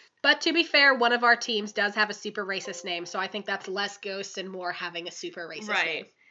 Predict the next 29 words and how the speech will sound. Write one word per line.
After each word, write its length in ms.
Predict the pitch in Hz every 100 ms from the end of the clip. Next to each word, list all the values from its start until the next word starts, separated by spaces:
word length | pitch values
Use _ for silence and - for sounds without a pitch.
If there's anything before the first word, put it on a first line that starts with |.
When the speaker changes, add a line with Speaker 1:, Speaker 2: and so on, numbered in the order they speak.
| -
Speaker 2:
And 140 | 254 277
so, 200 | - 285
of 140 | 285
course, 360 | - 294 - -
like, 380 | 214 185 175 - _ _ _ _ _ _ _ _ -
I've 160 | 208 190
looked, 260 | 202 202 _
there's, 280 | 196 208 196
like, 140 | 202
one 340 | 202 202 208 202
list 200 | 196 196
that's 120 | 185
just, 120 | 185
like, 160 | 180 202
multiple 440 | 339 453 - 220
sports, 540 | 220 - 160 151 - -
Speaker 1:
<laughs> 260 | 311 539 -
Speaker 2:
and 180 | 262
it's, 240 | 254 254 - _ _
and 120 | 233
then 180 | 226 220 - 208
Washington, 440 | 220 226 247 226 208
D 140 | 208
C 180 | - 196
is 100 | 175
its 120 | 175
own 160 | 185 180
category. 640 | 190 180 170 160 156 185
Speaker 1:
Sure. 340 | - 214 190